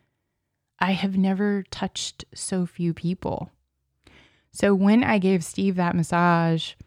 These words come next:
it was like coming home because that's not the majority of how my time is spent right now. My time is being spent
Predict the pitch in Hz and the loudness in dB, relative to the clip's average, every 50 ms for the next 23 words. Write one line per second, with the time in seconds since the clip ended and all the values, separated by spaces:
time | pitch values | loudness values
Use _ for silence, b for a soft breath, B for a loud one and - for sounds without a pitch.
0 | _ _ _ _ _ _ _ _ _ - 190 190 185 202 196 - - - 202 202 | _ _ _ _ _ _ _ _ _ 2 2 4 4 4 0 0 0 0 2 4
1 | 196 185 165 165 180 180 196 208 180 - 170 - _ _ _ _ _ _ _ _ | 4 4 4 2 2 2 2 0 -2 -4 -6 -8 _ _ _ _ _ _ _ _
2 | _ _ _ _ _ _ - 170 170 - 226 180 220 214 208 - - 190 190 190 | _ _ _ _ _ _ -8 -6 2 2 2 4 4 2 2 0 -2 0 2 4
3 | 190 190 190 - - 180 175 190 185 175 170 170 170 165 175 - 180 185 180 175 | 4 4 2 2 -2 -2 0 2 4 4 4 4 2 0 -2 -2 0 0 2 2
4 | 180 180 180 175 170 160 - - 175 165 165 165 - - - - 202 233 226 185 | 4 4 4 2 2 -2 0 -2 -2 0 0 -2 -4 -4 -4 -2 2 2 2 2
5 | - - - - - - - 170 165 - - 180 - - 196 180 - 185 180 - | 0 -2 -6 -6 -4 -4 -4 -6 -6 -4 -4 -2 -2 -2 -4 -6 -4 -6 -6 -6
6 | - - 185 190 196 190 185 180 - - 165 170 165 - - - 165 165 - - | -2 0 0 2 2 2 0 -2 -2 -2 -2 -2 -2 -4 -4 -4 -4 -4 -4 -6